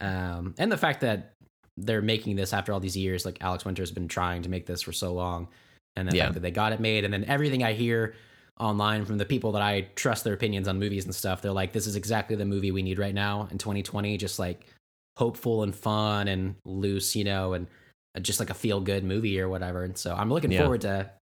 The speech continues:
Speaker 1: to finally watching Face the Music as well. But I had a fucking great time watching Excellent Adventure. So
Speaker 2: That's awesome.
Speaker 1: Yeah.
Speaker 2: Yeah, I'm glad that that holds up for you.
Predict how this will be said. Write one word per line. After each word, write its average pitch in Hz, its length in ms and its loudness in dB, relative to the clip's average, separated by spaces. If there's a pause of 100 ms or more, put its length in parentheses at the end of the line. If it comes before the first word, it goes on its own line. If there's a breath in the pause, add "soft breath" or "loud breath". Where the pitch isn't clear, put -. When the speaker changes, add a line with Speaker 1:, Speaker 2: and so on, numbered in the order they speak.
Speaker 1:
to 110 80 0
finally 110 280 2
watching 101 300 0
Face 95 180 -2
the 90 80 -6
Music 90 240 -2
as 90 140 -6
well. 90 220 0
But 90 240 -2 (460 loud breath)
I 139 120 2
had 110 100 4
a 95 180 -2 (220)
fucking 107 300 0
great 110 220 2
time 98 180 0
watching 92 260 -2
Excellent 87 280 -4
Adventure. 85 400 -6 (580)
So - 160 -10
Speaker 2:
That's 95 220 4
awesome. 90 400 4
Speaker 1:
Yeah. 90 300 2
Speaker 2:
Yeah, 90 200 6
I'm 92 100 4
glad 98 320 4
that 92 180 2
that 76 160 4
holds 92 280 2
up 78 260 2
for 73 100 4
you. 67 140 4